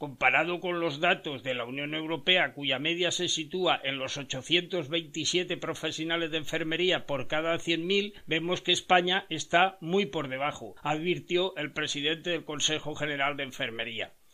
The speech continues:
Y finalizamos con noticias del tiempo en la región. El otoño llega esta semana y el tiempo en la región de Murcia será un buen ejemplo de ello.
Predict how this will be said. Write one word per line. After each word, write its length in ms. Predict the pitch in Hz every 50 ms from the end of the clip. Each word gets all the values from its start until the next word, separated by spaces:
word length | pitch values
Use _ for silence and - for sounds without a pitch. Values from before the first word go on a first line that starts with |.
| - -
Y 60 | 156
finalizamos 880 | - - 156 147 143 143 147 151 156 147 - 190 202 208 214 220 196 -
con 160 | - 190 180
noticias 540 | 175 165 143 175 190 156 139 190 202 196 180
del 180 | 180 165 147
tiempo 400 | 143 180 185 175 151 185 185 180
en 100 | 170 170
la 120 | 170 165 160
región. 480 | 170 160 - 202 214 190 156 135 - - - - - - -
El 160 | 151 147 151
otoño 640 | 156 139 - 196 208 208 220 233 247 247 - - 160
llega 240 | 180 180 180 185
esta 220 | 185 180 - 190 180
semana 520 | - 180 175 185 208 208 190 156 127 117 127
y 80 | 139 147
el 160 | 147 131 123
tiempo 260 | 165 180 175 190 196
en 60 | 196
la 100 | 190 185
región 260 | 175 180 180 190 190 185
de 80 | 185
Murcia 360 | 180 185 196 180 - 190 190 180
será 280 | - 175 151 165 175
un 100 | 175 170
buen 180 | 165 170 170 165
ejemplo 420 | 151 - 160 160 147 160 160 151
de 200 | 139 135 127 123
ello. 260 | 120 107 107 98 92